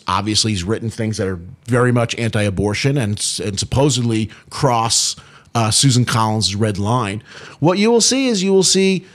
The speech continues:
Susan Collins being told, "Okay, look, we have the votes now in the Senate, so you can go ahead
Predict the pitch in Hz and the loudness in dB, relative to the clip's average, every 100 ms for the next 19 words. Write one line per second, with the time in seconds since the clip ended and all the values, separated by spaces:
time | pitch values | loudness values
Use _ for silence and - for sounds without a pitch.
0 | - - 196 208 226 160 165 156 131 151 | -18 -2 2 4 2 2 2 2 0 0
1 | 139 143 127 127 127 135 117 110 - 101 | 2 2 2 2 0 2 2 2 0 0
2 | 107 110 107 98 101 98 101 101 98 98 | 0 2 0 2 0 0 -2 0 0 0
3 | 95 - 87 85 - - 85 90 107 110 | 0 0 0 -2 -6 -4 -4 0 0 0
4 | 101 92 90 90 85 85 | 0 0 -2 -2 -4 -4